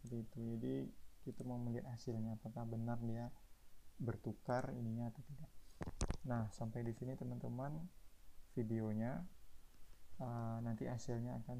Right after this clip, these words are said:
saya jalankan di akhir. Nah, untuk part dua-nya, kita akan coba,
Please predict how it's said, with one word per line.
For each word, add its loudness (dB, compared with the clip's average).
saya 2
jalankan 0
di 0
akhir. 0
Nah, 4
untuk 2
part 2
dua-nya, 2
kita 2
akan 2
coba, 2